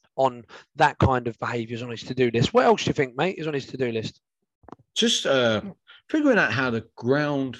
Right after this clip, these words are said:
Speaker 2: kind of work, how we're gonna use the space that we've got currently.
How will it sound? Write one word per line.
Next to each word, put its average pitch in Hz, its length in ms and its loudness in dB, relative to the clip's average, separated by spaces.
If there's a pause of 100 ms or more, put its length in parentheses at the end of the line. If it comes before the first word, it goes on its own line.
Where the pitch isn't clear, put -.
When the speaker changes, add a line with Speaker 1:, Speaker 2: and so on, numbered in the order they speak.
Speaker 2:
kind 127 240 -4
of 110 140 -6
work, 131 280 2
how 135 200 -4
we're 131 180 -2
gonna 127 140 -2
use 120 480 -4
the 107 80 -14
space - 580 -6
that 110 160 -4
we've 107 300 -6 (100)
got 107 260 -2 (200)
currently. 101 580 -4